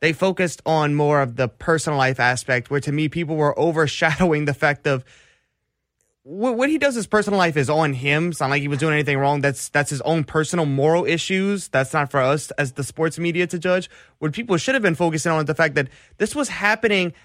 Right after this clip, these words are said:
after a loss in Cincinnati <laughs> in the mid-, in the beginning of the season, the young football season, when you should have been back traveling with your team, coaching them up, a young team that you are in, that, that this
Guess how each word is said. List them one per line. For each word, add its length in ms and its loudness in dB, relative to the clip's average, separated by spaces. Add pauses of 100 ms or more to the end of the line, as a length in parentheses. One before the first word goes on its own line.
(160)
after 480 2
a 160 0
loss 720 0 (1040)
in 160 4
Cincinnati 840 2
<laughs> 100 0
in 100 4
the 60 6
mid-, 420 2
in 160 2
the 60 -4
beginning 500 0
of 260 -2
the 100 -4
season, 400 0
the 100 2
young 220 0
football 340 0
season, 400 -4 (240)
when 160 2
you 80 2
should 180 -2
have 80 -2
been 140 0
back 200 2
traveling 460 2
with 140 0
your 100 -2
team, 280 -4
coaching 440 -2
them 200 0
up, 200 2
a 100 2
young 380 0
team 300 -4
that 220 0 (340)
you 320 2
are 480 4
in, 320 0 (640)
that, 300 2
that 220 2
this 260 2